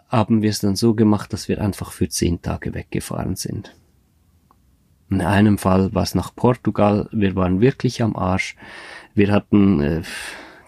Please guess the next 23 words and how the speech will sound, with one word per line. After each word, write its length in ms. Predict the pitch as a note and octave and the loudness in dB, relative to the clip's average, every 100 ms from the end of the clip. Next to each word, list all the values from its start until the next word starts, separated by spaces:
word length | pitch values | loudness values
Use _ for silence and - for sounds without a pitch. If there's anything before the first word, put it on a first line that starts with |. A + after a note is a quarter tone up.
| _ | _
keine 420 | - G2+ G2+ G2+ | 0 2 4 2
Chance 580 | F#2+ - E2 F#2 - G2 | 0 -2 -2 -2 -2 0
mehr, 200 | F#2 F2 | 0 0
irgendwie 340 | F2+ G2 F#2+ | 0 2 2
die 140 | F2+ F2+ | 0 0
Rechnungen 680 | F2+ - - F2+ F2+ F2+ | -2 -4 -2 -2 -2 -2
und, 260 | F2 F2 - | -2 -4 -6
und 200 | - F#2 | -8 -6
Darlehen 600 | - F#2 G#2 G2+ G2+ F#2+ | -2 2 4 4 6 4
sogar 440 | F2+ F#2 - F2+ - | 2 -2 -2 -2 -4
zu 160 | - | -6
bezahlen, 640 | - E2+ - F2+ F2 F2 F2+ | -4 -4 -2 0 0 0 0
äh, 420 | F2+ F2+ F2+ E2 | 0 0 -2 -4
der 400 | G#2 - - F#2+ | -4 -6 -6 -4
einem 240 | F#2 F#2 | -2 -4
Freund 480 | - F2+ F2+ - - | -4 -2 -2 -4 -10
noch 180 | G2 - | -10 -10
Darlehen 640 | - F#2 F#2+ F#2 F2+ F2+ | -4 -2 0 2 2 2
hätte 260 | F2+ - - | -2 -8 -6
zurückbezahlen 720 | - F#2+ - - - F#2 F#2 | -2 -2 -4 -6 -2 2 2
müssen 300 | F2+ - C2+ | 2 0 -2
und 140 | F#2 | 0
alles. 320 | E2+ G2 G2 | 4 4 2